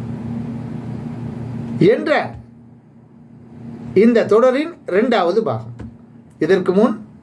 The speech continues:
முதலாவது பாகத்தை பதிவு செய்திருக்கிறோம். அதன் தொடர்ச்சியாக இந்த இரண்டாவது பாகத்துல தீர்ப்பு நாள் அன்று சத்தியத்தை மறுத்தவர்களின் நிலை எவ்வாறு இருக்கும் என்பதை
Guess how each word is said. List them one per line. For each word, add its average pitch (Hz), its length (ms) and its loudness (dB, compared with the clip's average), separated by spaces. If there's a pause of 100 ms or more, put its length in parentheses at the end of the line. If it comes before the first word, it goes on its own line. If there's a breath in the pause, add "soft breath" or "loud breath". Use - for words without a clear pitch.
(420)
முதலாவது 175 420 4
பாகத்தை 135 320 2
பதிவு 135 240 0
செய்திருக்கிறோம். 156 640 -2
அதன் 220 260 2
தொடர்ச்சியாக 135 880 2 (400 loud breath)
இந்த 247 300 4
இரண்டாவது 226 520 4
பாகத்துல 123 420 2 (680 loud breath)
தீர்ப்பு 339 400 2
நாள் 247 240 2
அன்று 180 520 0
சத்தியத்தை 269 800 0
மறுத்தவர்களின் 202 840 2
நிலை 202 280 0
எவ்வாறு 185 460 2
இருக்கும் 165 260 -4
என்பதை 139 500 0